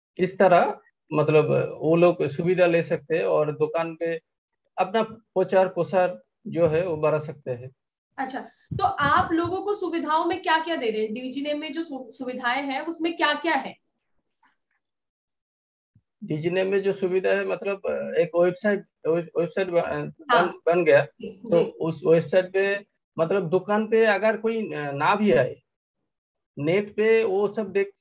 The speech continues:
Speaker 1: देख सकते हैं। मतलब नेट पे अगर कोई सर्च करे तो दुकान को विजिट करने के समान ही हो गया।
Speaker 2: जी।
Speaker 1: इस तरह, इस तरह मतलब घर बै-, घर बैठे सब देख सकते हैं।
Speaker 2: जी।
Speaker 1: तो ये सब सुविधा मैंने दिया है।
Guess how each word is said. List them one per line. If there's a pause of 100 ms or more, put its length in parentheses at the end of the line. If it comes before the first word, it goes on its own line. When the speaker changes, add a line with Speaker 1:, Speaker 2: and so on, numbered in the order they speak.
Speaker 1:
देख
सकते
हैं।
मतलब
नेट
पे
अगर
कोई
सर्च
करे
तो
दुकान
को
विजिट
करने
के
समान
ही
हो
गया। (680)
Speaker 2:
जी। (240)
Speaker 1:
इस
तरह, (500)
इस
तरह
मतलब (840)
घर
बै-,
घर
बैठे
सब
देख
सकते
हैं। (420)
Speaker 2:
जी।
Speaker 1:
तो (680)
ये
सब
सुविधा
मैंने
दिया
है।